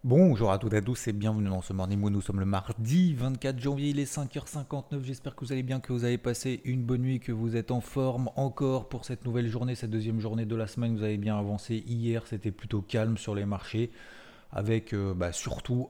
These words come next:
enfin, voilà, hein, c'est ce qu'on attendait quand même. Bon, ça va, je suis pas complètement fou non plus. <laughs> Ce fameux, euh, dollar qui était toujours très bas, ce fameux S P cinq cents et ce Nasdaq qui n'arrivait pas à,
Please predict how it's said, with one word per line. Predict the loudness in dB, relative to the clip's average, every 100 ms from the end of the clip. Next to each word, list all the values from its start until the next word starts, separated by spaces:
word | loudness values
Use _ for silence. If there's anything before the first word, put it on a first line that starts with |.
| 0
enfin, | 0 2 4 4 2 -6 -2
voilà, | 2 4 2 -4 -16 -12
hein, | -6 -4 -6 -12
c'est | -8 -8
ce | -4
qu'on | 0
attendait | 0 0 2 2 0
quand | 0
même. | 0 0 -2 -8 -20 -20 -20 -20 -20 -6
Bon, | -4 -4
ça | -4 -2
va, | 0 -2 -6
je |
suis | -12
pas | -4 -4
complètement | -4 -6 -2 -2
fou | -2 0
non | 0
plus. | 0 -2 0 -2 -4 -8 -8 -14
<laughs> | -20 -20 -20
Ce | -10 -8
fameux, | -2 0 2 4 4 4 2
euh, |
dollar | 2 2 2 0 -2
qui | -10
était | -8 -6
toujours | -4 -4 -6 -8
très | -6 -2
bas, | -2 -2 -4 -10 -20 -20 -20 -20 -14
ce | -6
fameux | -4 0 2 2
S | 0
P | -4
cinq | -2 -2
cents | -2 -2
et | -2
ce | -2
Nasdaq | -2 -2 0 0 0 -6 -18
qui | -6
n'arrivait | -4 -2 -2 -2 -4
pas | 0 0 0 -2 -4
à, | -6